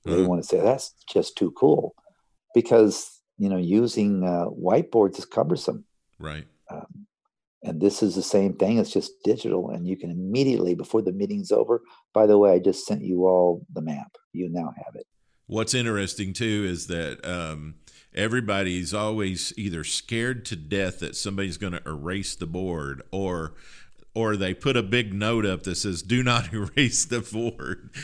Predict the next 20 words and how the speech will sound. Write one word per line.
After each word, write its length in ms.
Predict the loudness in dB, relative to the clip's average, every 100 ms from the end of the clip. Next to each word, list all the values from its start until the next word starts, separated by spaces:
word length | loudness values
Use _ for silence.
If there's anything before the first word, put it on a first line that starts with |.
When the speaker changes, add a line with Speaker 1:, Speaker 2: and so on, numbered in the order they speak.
| -12 -8 -6 -6 -4
Speaker 1:
Right. 440 | 2 4 6 4 2
Speaker 2:
Or 160 | -2 0
they 120 | 2
have 140 | 0 -2
to 80 |
take 200 | -2 -2
a 60 | 0
picture 440 | -2 -2 -2 -4
of 180 | -4 -4
it, 160 | -6 -8 -14 -20 _ -10
right? 300 | -8 -6 -8 -14 -20 _ _ _ _ _ _ _ _ -4 4
Speaker 1:
Right. 140 | 6
And 100 | 6
also, 640 | 4 2 4 6 6 4 -2
you're 120 | -2
not 200 | 2 2
limited 340 | 2 0 0 2
to 120 | 2
someone's 360 | 2 0 0 -2
handwriting. 600 | 0 2 2 0 -6